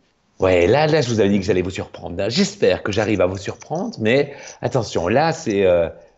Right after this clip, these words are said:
le début des questions mathématiques. Euh, là, on est entre l'art et les, les mathématiques, hein. J'ai fait, euh, une question de transition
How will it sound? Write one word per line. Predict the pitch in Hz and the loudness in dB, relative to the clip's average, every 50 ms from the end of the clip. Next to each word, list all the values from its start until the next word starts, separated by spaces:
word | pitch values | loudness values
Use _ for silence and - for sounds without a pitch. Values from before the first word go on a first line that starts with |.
| _ - | _ -6
le | 92 104 117 | -4 -2 -2
début | 113 110 175 196 156 156 143 | -2 0 0 2 2 2 0
des | 104 104 98 | -2 -2 -4
questions | 104 143 131 - - - - 123 104 101 101 | -6 -8 -8 -10 -8 -6 -6 -6 -4 -4 -4
mathématiques. | 104 117 135 135 135 135 120 113 107 107 107 - - - 160 196 226 277 277 - - | -4 -4 -4 -4 -2 -2 0 0 0 -2 -2 -4 -4 -2 0 2 2 0 0 0 2
Euh, | 135 110 104 101 101 101 110 | 4 6 6 6 6 4 4
là, | 139 170 185 | 4 4 4
on | 180 151 147 | 2 2 2
est | 156 | 2
entre | 156 156 156 - - 165 | 2 2 0 0 2 2
l'art | 156 156 170 180 190 190 180 170 147 131 117 - - - - _ - _ _ _ _ - _ | 4 4 4 4 4 2 2 4 4 2 2 0 -2 -8 -18 _ -20 _ _ _ _ -20 _
et | - 190 196 190 170 147 120 | -8 -4 -4 -2 -2 -2 -2
les, | 107 107 113 110 107 104 101 101 | -2 -2 -2 0 0 -2 -2 -2
les | 104 110 110 | -2 -2 -2
mathématiques, | 117 113 - 127 117 113 113 - - - - | -2 -2 -2 -2 -2 -4 -4 -6 -10 -8 -8
hein. | 151 | -6
J'ai | 127 - 135 | -4 -4 -6
fait, | - - 143 139 131 120 | -4 -2 0 2 4 6
euh, | 113 107 104 104 101 | 6 6 6 4 2
une | 110 117 110 | 0 -4 -6
question | - 139 131 - 165 160 143 | -8 -10 -10 -10 -8 -6 -4
de | 113 104 | -4 -6
transition | 104 - - - 160 151 120 120 120 120 - - - 170 196 214 220 | -6 -8 -10 -6 -6 -4 -4 -6 -8 -10 -10 -8 -8 -6 -6 -6 -8